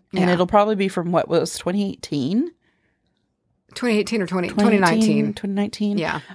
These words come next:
Speaker 2: Um, but we, we compiled some of the evidence. We got photos with shit in it.
Speaker 1: Yeah.
Speaker 2: Um,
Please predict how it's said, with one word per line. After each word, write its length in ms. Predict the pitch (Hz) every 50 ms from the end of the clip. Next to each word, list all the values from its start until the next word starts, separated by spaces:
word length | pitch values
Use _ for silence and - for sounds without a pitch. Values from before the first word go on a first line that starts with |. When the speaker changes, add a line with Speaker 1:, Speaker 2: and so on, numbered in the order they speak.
| - _
Speaker 2:
Um, 440 | 196 202 196 185 180 175 165 165 - -
but 220 | 190 175 165 -
we, 200 | 175 180 180 180
we 120 | 170 170 175
compiled 640 | - 180 180 - 185 160 165 165 165 160 160 156 - - _ -
some 200 | - - 175 170
of 60 | 175
the 120 | 220 226
evidence. 360 | 196 185 180 175 180 175 180
We 100 | - 175
got 240 | 170 160 - - _ -
photos 760 | - - 165 208 196 185 196 196 202 214 220 220 208 - -
with 100 | 214 208
shit 260 | - - - 214 196
in 140 | 214 214 208
it. 180 | 214 220 220
Speaker 1:
Yeah. 220 | 170 156 147 151 165 - _ _ - - - - _ _ _ _
Speaker 2:
Um, 440 | 185 185 180 175 170 165 165 160